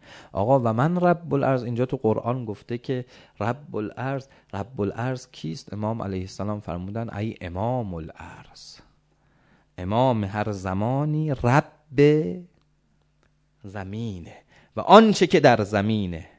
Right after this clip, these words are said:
از مخلوقات، او مالکه، الله نیست. الله یه موجودی است که شناخت او رو نه تو داری و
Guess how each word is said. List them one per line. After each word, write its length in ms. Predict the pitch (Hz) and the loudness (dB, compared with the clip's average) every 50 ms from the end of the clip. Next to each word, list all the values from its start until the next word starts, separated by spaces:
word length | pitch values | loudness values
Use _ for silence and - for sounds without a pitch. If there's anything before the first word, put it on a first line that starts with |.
| _ _ _ _ _ _ _ _ _ _ - | _ _ _ _ _ _ _ _ _ _ -10
از 200 | 95 95 98 104 | -8 -6 -4 -2
مخلوقات، 1000 | 101 95 80 82 107 95 95 95 - 98 101 101 85 - - - - - - _ _ _ _ _ _ _ _ _ _ _ _ _ _ _ _ _ _ _ - | -4 -4 -4 -6 -6 -4 -4 -2 0 0 0 0 0 -4 -10 -16 -20 -20 -20 _ _ _ _ _ _ _ _ _ _ _ _ _ _ _ _ _ _ _ 0
او 140 | - 131 156 | 2 4 4
مالکه، 960 | 160 151 139 131 123 117 113 107 107 104 110 147 160 143 - - - 87 - - - - _ _ _ _ _ _ _ _ _ _ _ _ _ _ _ _ _ _ _ _ _ _ _ _ _ _ _ - | 4 4 4 4 4 4 2 2 2 2 4 4 2 2 0 -4 -10 -10 -12 -14 -18 -20 _ _ _ _ _ _ _ _ _ _ _ _ _ _ _ _ _ _ _ _ _ _ _ _ _ _ _ -8
الله 640 | 101 107 110 107 110 110 117 127 151 180 180 160 156 | -4 -2 -2 0 0 4 8 10 10 10 10 10 6
نیست. 640 | 160 175 185 190 151 117 - - - _ _ _ _ _ _ _ _ _ - | 2 2 2 0 0 -4 -8 -14 -18 _ _ _ _ _ _ _ _ _ -4
الله 520 | 101 110 113 117 117 127 143 147 147 147 | 0 0 2 2 2 4 4 4 4 4
یه 100 | 143 147 | 2 0
موجودی 640 | 147 139 127 123 117 107 123 143 156 156 160 160 | 0 0 0 0 0 -2 -2 -2 -2 -2 -4 -8
است 240 | 165 160 - - _ _ _ _ _ - - _ _ | -8 -10 -14 -18 _ _ _ _ _ -20 -20 _ _
که 120 | - 117 | -8 -6
شناخت 520 | 107 120 120 120 127 139 147 - - - - | -4 -2 0 4 4 4 4 4 2 -2 -4
او 260 | 131 135 143 139 139 | -2 -2 0 -2 0
رو 120 | 127 117 | -2 -2
نه 160 | 113 117 127 | -2 -4 -4
تو 200 | 131 - - 147 | -4 -2 0 2
داری 500 | 147 151 151 151 147 147 147 147 139 139 | 6 8 8 8 8 8 6 4 4 4
و 320 | 139 135 135 135 143 147 | 4 4 2 2 0 -4